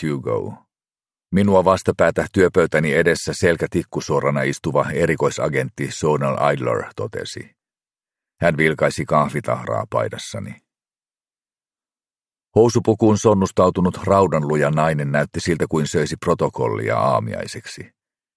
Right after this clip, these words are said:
Hänen vieressään istui viihsekäs liittovaltion seriffi Nolan Graham,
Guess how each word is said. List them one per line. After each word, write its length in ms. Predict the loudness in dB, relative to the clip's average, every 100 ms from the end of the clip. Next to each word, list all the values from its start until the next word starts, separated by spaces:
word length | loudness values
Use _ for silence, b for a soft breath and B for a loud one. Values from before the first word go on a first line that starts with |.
| _ _ _ _ -2
Hänen 240 | 2 2
vieressään 520 | 4 4 4 2 2 2
istui 380 | -2 0 0
viihsekäs 640 | 2 0 0 -2 -2 -2 0
liittovaltion 680 | 0 2 2 2 2 -2 -2
seriffi 420 | -2 -2 -2 -2
Nolan 340 | 0 0 0
Graham, 580 | -2 0 0 -2 -6 -10